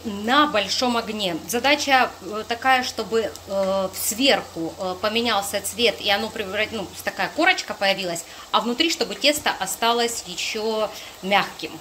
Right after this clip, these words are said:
Как только мы вынули, мы сразу же отправляем в наш шербет и хорошенечко вот так сверху поливаем всё, э, либо окунаем, если мисочка глубокая.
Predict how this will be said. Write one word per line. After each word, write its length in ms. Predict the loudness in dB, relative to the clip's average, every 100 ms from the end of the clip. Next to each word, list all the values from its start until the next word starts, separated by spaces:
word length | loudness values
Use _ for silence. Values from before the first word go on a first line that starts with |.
| -18 -20 -20 -20 -20 -20 -20 -20 -10 -4 0
Как 180 | -2 4
только 320 | 6 6 4
мы 160 | 2 6
вынули, 320 | 6 6 2
мы 160 | 0
сразу 480 | -2 4 4 4 2
же 100 | -2
отправляем 520 | -2 -2 -2 0 0
в 40 | 0
наш 160 | -4
шербет 460 | -2 -2 2 0 0
и 40 |
хорошенечко 680 | -2 -2 0 -2 -4 -6 -6
вот 120 | -4
так 200 | -2 -2
сверху 380 | -2 -2 -2 -4
поливаем 680 | -2 0 4 6 6 4 2
всё, 400 | 0 2 4 2 -8 -18 -16 -8
э, 300 | -2 0 0
либо 220 | 2 0
окунаем, 540 | -2 -2 2 2 2
если 460 | -2 -6 -4 -4 -4
мисочка 420 | -6 -6 -8 -6
глубокая. 540 | -6 -4 -4 -2 -2